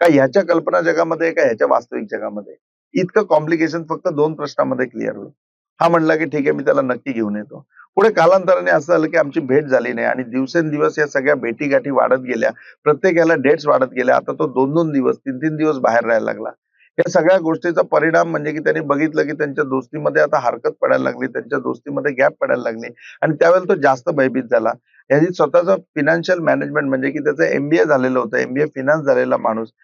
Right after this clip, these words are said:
ऐंशी हजार रुपये ज्याला पगार होता, अशा पगारावरती तो नोकरी करणार होता आणि त्याच्यानंतर इतकी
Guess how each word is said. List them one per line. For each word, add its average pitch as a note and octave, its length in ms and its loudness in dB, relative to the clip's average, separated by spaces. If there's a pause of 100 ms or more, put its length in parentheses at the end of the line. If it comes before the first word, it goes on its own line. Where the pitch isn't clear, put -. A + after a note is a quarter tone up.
(180)
ऐंशी C#3+ 280 0
हजार C#3+ 240 4
रुपये D3+ 240 0
ज्याला D3+ 180 2 (100)
पगार C#3 260 2
होता, B2+ 260 0
अशा B2 260 -4
पगारावरती C#3 480 0
तो D#3 140 -4
नोकरी C3 300 -4
करणार A#2+ 320 0
होता A2+ 260 -4 (340)
आणि D3+ 140 -2
त्याच्यानंतर E3+ 580 0
इतकी D#3 280 -4